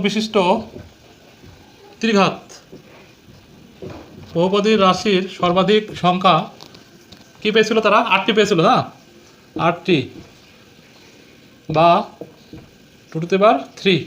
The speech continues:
ঠিক আছে? চতুর্থ দল কি পেয়েছিল?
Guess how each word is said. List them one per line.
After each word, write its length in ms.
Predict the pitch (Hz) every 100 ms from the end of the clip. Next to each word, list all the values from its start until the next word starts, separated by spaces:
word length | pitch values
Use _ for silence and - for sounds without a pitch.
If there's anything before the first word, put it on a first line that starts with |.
| - _ _ _ - - - -
ঠিক 100 | 220
আছে? 120 | 247 143 - - - - - - - _ - - - - - -
চতুর্থ 260 | 202 226 233
দল 100 | 220 226
কি 40 | 220
পেয়েছিল? 260 | 214 226